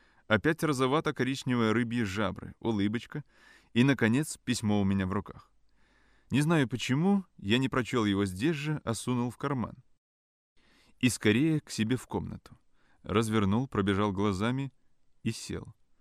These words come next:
Это было официальное извещение, что на меня записался номер И триста тридцать, и что сегодня в двадцать один я должен явиться к ней. Внизу адрес. Нет,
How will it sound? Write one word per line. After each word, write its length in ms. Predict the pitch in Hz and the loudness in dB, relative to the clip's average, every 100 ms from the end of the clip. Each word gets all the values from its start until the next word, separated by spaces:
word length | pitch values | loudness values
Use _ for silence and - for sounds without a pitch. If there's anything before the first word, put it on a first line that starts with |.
| _ _ _ _ _ _ _ | _ _ _ _ _ _ _
Это 240 | 113 143 170 | 4 6 6
было 300 | 110 135 139 | 6 6 4
официальное 600 | - 98 - 143 135 107 | 2 -2 0 0 2 2
извещение, 800 | 92 95 - - 123 143 139 127 | 2 -2 -2 -2 -2 -2 -2 -4
что 220 | - 123 | 0 2
на 80 | 117 | 4
меня 340 | 110 110 156 | 4 4 2
записался 680 | 143 - 110 - 139 - 131 | -2 -4 -6 -2 -2 0 0
номер 420 | 107 131 143 143 _ _ _ | 2 0 -2 -4 _ _ _
И 220 | 110 135 143 | 2 2 2
триста 460 | - 107 - 120 | -4 -4 -4 -10
тридцать, 640 | 107 92 - - _ - _ _ _ _ _ _ | -10 -12 -12 -20 _ -20 _ _ _ _ _ _
и 60 | 120 | -2
что 180 | - 139 | 2 0
сегодня 480 | - 117 165 175 135 | 2 4 4 2 0
в 60 | |
двадцать 420 | 95 120 - 127 - | 2 0 0 -6 -2
один 360 | 101 95 156 | 0 2 2
я 160 | 123 110 | 4 4
должен 380 | 101 156 143 147 | 4 0 0 0
явиться 500 | 107 98 101 - - | 0 2 0 -2 -6
к 80 | 120 | 0
ней. 320 | 113 87 - _ _ _ | 0 0 -4 _ _ _
Внизу 400 | 95 98 95 120 120 | -2 0 2 0 0
адрес. 460 | 120 90 - - _ _ _ _ _ _ _ _ _ _ _ _ _ _ _ _ _ - | -2 -2 -8 -18 _ _ _ _ _ _ _ _ _ _ _ _ _ _ _ _ _ -6
Нет, 480 | 101 101 90 82 82 | 2 4 4 0 -4